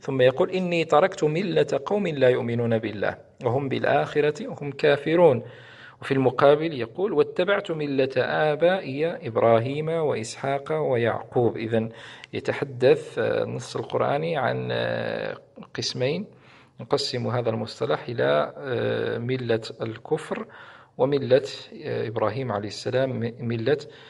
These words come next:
التوحيد. آه، إذن هذا هو ال-، المطلب المتعلق بمصطلحات الدراسة.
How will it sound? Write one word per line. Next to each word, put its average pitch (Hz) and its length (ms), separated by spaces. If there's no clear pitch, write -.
التوحيد. 123 640
آه، 104 1600
إذن 175 380
هذا 160 400
هو 131 260
ال-، 113 240
المطلب 120 560
المتعلق 113 720
بمصطلحات 113 800
الدراسة. 120 680